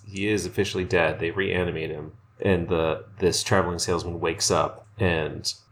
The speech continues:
continues his screaming of "Stay away from me that,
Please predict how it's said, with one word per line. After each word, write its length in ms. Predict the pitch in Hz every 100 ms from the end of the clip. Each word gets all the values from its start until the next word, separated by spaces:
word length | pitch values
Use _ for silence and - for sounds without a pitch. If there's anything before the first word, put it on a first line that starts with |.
| -
continues 760 | 113 98 - 110 90 90 85 -
his 280 | 90 82
screaming 720 | - - 98 98 87 85 82 82
of 280 | 92 85 -
"Stay 280 | - 107 95
away 240 | 85 85
from 180 | - 85
me 100 | 82
that, 220 | 82 -